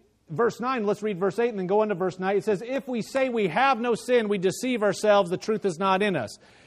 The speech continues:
But if we confess our sins,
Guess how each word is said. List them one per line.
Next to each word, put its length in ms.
But 440
if 240
we 160
confess 640
our 160
sins, 640